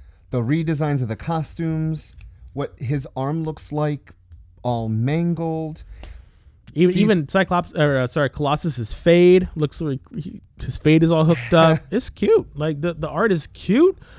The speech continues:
Speaker 2: The surprise at the end is amazing. This is just a really fun book.
Speaker 1: That's what I'm talking about.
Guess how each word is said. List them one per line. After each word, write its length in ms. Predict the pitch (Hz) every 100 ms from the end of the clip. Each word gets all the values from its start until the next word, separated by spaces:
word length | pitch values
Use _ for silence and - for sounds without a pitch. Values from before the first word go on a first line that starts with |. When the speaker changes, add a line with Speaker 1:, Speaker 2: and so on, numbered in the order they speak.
| - - -
Speaker 2:
The 80 | 156
surprise 600 | 170 - 156 160 170 156
at 180 | 160 -
the 220 | 127 117 131
end 640 | 165 208 220 226 233 226
is 240 | - 190
amazing. 600 | - 190 196 208 185 202
This 160 | 190 208
is 60 | 381
just 140 | 370
a 80 | 466
really 320 | 160 156 190
fun 460 | - - 151 156 156 123
book. 380 | 123 117 - -
Speaker 1:
That's 140 | 156
what 60 | 214
I'm 80 |
talking 260 | 202 233 240
about. 320 | 208 170 113